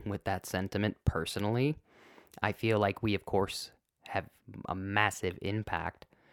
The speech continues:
that we have done the things that have certainly, um, assisted in bringing, you know, the current climate, uh, environment,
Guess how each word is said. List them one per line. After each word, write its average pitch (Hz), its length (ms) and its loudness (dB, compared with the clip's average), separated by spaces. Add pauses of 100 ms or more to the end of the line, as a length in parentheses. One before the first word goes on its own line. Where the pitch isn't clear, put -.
(480)
that 92 360 0 (120)
we 98 260 0
have 98 260 -4
done 101 180 4
the 98 60 0
things 87 580 0
that 90 160 0
have 90 260 2 (240)
certainly, 95 1120 4 (580)
um, 85 540 0 (840)
assisted 101 580 0
in 92 240 -2
bringing, 92 760 -2 (420)
you - 80 -6
know, 90 80 -4
the 80 100 -4
current 90 420 0
climate, 92 420 0 (320)
uh, 82 380 -6
environment, 90 600 -2